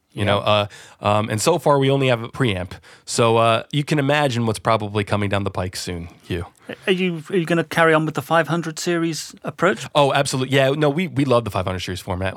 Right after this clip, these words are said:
Speaker 1: A P I really deserves a lot of credit for, for opening up the standard
Speaker 2: Mm.
Speaker 1: and for allowing people to do that. Um, so absolutely. We'll, we'll, I would say any analog processor that we make, it would have a,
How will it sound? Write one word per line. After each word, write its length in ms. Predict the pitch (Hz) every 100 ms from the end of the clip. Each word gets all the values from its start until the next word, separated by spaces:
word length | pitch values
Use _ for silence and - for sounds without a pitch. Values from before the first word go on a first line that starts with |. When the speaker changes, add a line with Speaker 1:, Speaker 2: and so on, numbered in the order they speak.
| -
Speaker 1:
A 180 | 151 131
P 140 | 139
I 400 | 120 117 117 120
really 300 | 120 135 131
deserves 320 | 117 110 113
a 20 | 107
lot 180 | 107
of 60 | 101
credit 340 | - 101 98
for, 300 | - 104 104 -
for 260 | - 107 -
opening 340 | 120 120 123 117
up 140 | -
the 80 | -
standard 580 | - 110 107 107 107 101
Speaker 2:
Mm. 300 | 120 123 131 107
Speaker 1:
and 180 | 107
for 120 | 98 107
allowing 400 | 104 117 113 104
people 240 | 107 98
to 100 | 98
do 160 | 98 101
that. 220 | 104 101 - - -
Um, 220 | - 107 110
so 220 | - 135 -
absolutely. 480 | 143 - 117 104
We'll, 260 | 98 127 - -
we'll, 400 | 120 123 120 120 -
I 160 | - 135
would 140 | 139
say 200 | 135 127 -
any 240 | 160 170
analog 420 | 165 156 143 135
processor 540 | 120 135 131 123 101 101
that 120 | 104
we 120 | 107
make, 380 | 104 110 135 -
it 60 | -
would 160 | 113 101
have 240 | 127 110
a, 120 | 107